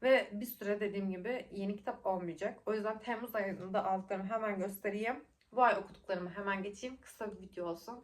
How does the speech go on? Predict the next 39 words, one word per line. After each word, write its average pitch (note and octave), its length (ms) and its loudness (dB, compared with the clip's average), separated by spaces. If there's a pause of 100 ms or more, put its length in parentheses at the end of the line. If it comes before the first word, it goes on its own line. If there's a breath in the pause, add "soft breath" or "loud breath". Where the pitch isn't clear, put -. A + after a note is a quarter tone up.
(120)
Biz G3+ 180 -4
de F3 120 -8
birbirimizi F#3 580 -8
bu - 40 -10
şekilde F#3 320 -10
yakalamış F3+ 560 -6
olalım. E3+ 340 -6 (340 loud breath)
Ve G#3 100 -2
bu G3 60 -8
senenin G3 360 -6
ilk F3+ 180 -10
videosu. G3+ 560 -8
Güzel F#3 260 0
tatlı E3+ 240 -6
bir D#3 40 -16
giriş E3 260 -10
yapmış - 260 -14
olalım. - 240 -10 (1400 loud breath)
Ee, F#3+ 380 0
göstereceğim C4 640 2 (100)
ilk A#3 180 -12
kitap. - 340 -2 (720)
Bu, A#3 400 -2
e, F3+ 60 -2
Highest B3+ 640 0
Bidder. G#3 300 2 (540 loud breath)
Ee, F#3+ 440 4 (160)
Praise'in C4 640 2
kitapları, B3 640 0
bildiğim A#3 240 -8
kadarıyla A3+ 360 -6
Praise'in G3+ 380 -2
ilk G#3+ 120 -10
kitabı G3+ 200 -10
Türkiye'de G3+ 380 -6
çıktı. A#3+ 220 -6
Ondan A3 200 -2
sonrakiler G#3+ 500 -6
çıkmadı. F3 600 -6